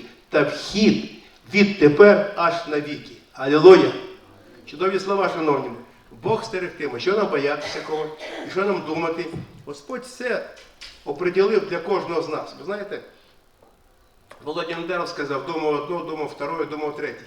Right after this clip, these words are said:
Я, я багато щось, поки, поки Володю проповідував, один, другий, поки співали пісні. Я думав, думав, думав, і після того, як Дух Святий промовив, в мене в голові перевернулося дуже багато всього. Знаєте, не то, що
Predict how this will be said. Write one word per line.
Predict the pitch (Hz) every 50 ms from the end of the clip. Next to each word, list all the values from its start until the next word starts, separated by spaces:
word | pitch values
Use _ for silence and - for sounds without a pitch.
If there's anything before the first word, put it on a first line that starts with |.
| - -
Я, | 160 147 - - - - - - _ -
я | 151 160
багато | - 185 185 185 - - 160
щось, | - - 160 - -
поки, | - - - - - - - - - - - - -
поки | - 151 147 151 170 151
Володю | 139 151 160 185 196 190 180 180 165 160 - - - -
проповідував, | 170 165 - - 156 156 156 143 147 143 143 139 135
один, | 147 180 165 - -
другий, | - 147 175 170 160 160 151 151 - - - - - -
поки | - 165 165 170 170
співали | - - - 160 160 156 151 143 135 127 -
пісні. | - 175 170 - - - 160 143 - - - - - - _ _
Я | - 151
думав, | 151 196 196 180 170 156 - -
думав, | 185 180 165 151 139 -
думав, | - 180 180 165 156 139 - - - - - _
і | -
після | - - 185 175 175 165
того, | 151 175 175 160 156
як | 151 151 147 - -
Дух | 180 190 175 -
Святий | - 160 160 165 170 151
промовив, | - - 143 147 156 185 196 185 156 139 123
в | 127
мене | 147 151 151 151
в | 135
голові | 131 151 156 156 160
перевернулося | - 147 151 147 156 156 156 147 151 156 151 147 139 131
дуже | 143 143 135 139
багато | 131 - 127 120 110 104 117
всього. | 123 - - - - -
Знаєте, | 151 160 160 139 135 135
не | 139 -
то, | 254 247
що | -